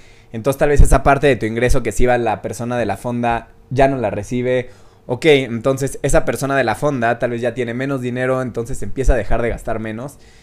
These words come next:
Entonces, como comentas, sí, el simple hecho de que estuvimos aislados, estuvimos encerrados tanto tiempo,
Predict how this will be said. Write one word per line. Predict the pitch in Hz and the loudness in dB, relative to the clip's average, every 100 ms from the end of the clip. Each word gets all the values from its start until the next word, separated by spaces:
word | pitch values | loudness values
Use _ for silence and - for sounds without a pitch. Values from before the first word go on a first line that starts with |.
| - | -12
Entonces, | 135 135 - | -6 -2 2
como | 196 143 | 4 4
comentas, | 151 175 139 160 | 0 2 2 4
sí, | 196 | 4
el | 123 | 4
simple | 170 170 | 0 0
hecho | 180 - | 0 0
de | 156 127 101 - - - - | 0 2 0 -6 -20 -20 -6
que | 135 | -4
estuvimos | - 143 160 143 | 0 0 0 0
aislados, | 120 120 131 135 117 | 0 4 4 4 -2
estuvimos | 104 110 120 127 | -8 -8 -6 -6
encerrados | 110 107 110 117 117 | -6 -4 0 0 0
tanto | - 113 107 | -2 -4 -4
tiempo, | 120 117 117 123 117 | -4 -4 -2 -2 -2